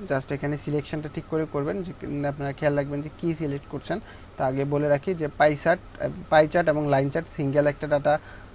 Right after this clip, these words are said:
আম, assign করতে পারে, সেটা শো করতে পারে, কিন্তু যে column chart যেটা আছে, এই যে এইটা, এটা কি, হ্যাঁ, কলাম chart, Column chart দিয়ে আপনি হাজারটা র-, সিস্টেমের হাজারটা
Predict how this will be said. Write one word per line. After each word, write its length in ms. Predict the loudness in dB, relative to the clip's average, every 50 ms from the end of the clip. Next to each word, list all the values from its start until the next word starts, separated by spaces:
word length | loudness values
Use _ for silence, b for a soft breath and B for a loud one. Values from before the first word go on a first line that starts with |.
| -6 0
আম, 920 | 2 4 6 6 6 6 6 4 2 0 0 -4 -2 -4 -4 -4 -6 -8 -10 -14 -18 -20 -18 -18 -18 -18 -18 -18 -18 -18 -18 -20 -20 -20 -20 -20 -20 -20 -20 -18 -18 -10 -2
assign 340 | -2 -2 2 2 2 2
করতে 280 | 2 2 0 0 0 2
পারে, 300 | 2 4 4 4 2 2
সেটা 240 | 0 -2 -4 -4 -4
শো 120 | -6 -4
করতে 240 | -4 -4 -4 -4 -6
পারে, 300 | -2 0 0 0 0 -2 -6 -14 -8 -4
কিন্তু 340 | -2 -2 0 2 0 -2 -2 B B B B B B B B
যে 180 | -4 -4 -4 -4 0 6
column 300 | 8 8 10 8 6 6
chart 200 | 2 0 0 2
যেটা 240 | 0 0 2 4 2
আছে, 340 | 2 2 -2 -4 -4 -4 -6
এই 120 | -6 -6 -2
যে 220 | -2 -2 -2 -2 -6 -12 -20 -20 -20 -8 -4
এইটা, 360 | -4 -4 0 2 2 2 2 0 -8 -18 -20 -20 -20 -20 -20 -20 -20 -20 -20 -20 -20 -18 -14 -12
এটা 200 | -10 -8 -8 -8
কি, 140 | -6 -4 -4
হ্যাঁ, 220 | -2 -2 -4 -4
কলাম 320 | 0 0 2 4 4 2
chart, 200 | 2 -2 -2 -2
Column 280 | 0 0 2 2 2 0
chart 200 | 2 2 2 2 0 -4 -2
দিয়ে 140 | 2 4 4
আপনি 180 | 4 2 -2
হাজারটা 840 | -2 0 -2 0 6 4 4 4 4 0 4 6 8 8 8 6 4 2
র-, 580 | 2 2 2 2 2 0 -2 -2 -4 -4 -6 -8 -6
সিস্টেমের 420 | -6 -8 -6 -4 -4 -2 -2 0 0
হাজারটা 420 | 0 0 0 -2 -2 0 -2 -2